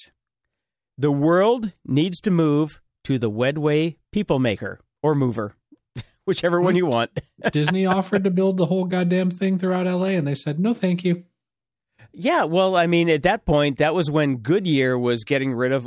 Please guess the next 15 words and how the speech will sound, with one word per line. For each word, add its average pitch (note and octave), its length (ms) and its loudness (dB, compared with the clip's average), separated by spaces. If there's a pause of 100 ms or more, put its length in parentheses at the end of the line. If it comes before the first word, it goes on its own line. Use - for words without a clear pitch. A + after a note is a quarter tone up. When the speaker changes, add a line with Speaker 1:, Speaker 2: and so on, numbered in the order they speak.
Speaker 1:
all B2 220 0
of A#2+ 200 -2
the, C3 240 0
uh, B2+ 100 2
public C3+ 320 -4
transportation. D#3 880 -2
So A2+ 360 2
Speaker 2:
Mm-hmm. A#2+ 260 -4 (300)
Yeah. F#2 100 -2
Speaker 1:
at A#2 180 0
that C#3+ 160 0
tracks, A#2+ 400 -6 (640)
you C#3 120 -4
Speaker 2:
Yep. A#2+ 40 0
Speaker 1:
know? C3 180 -4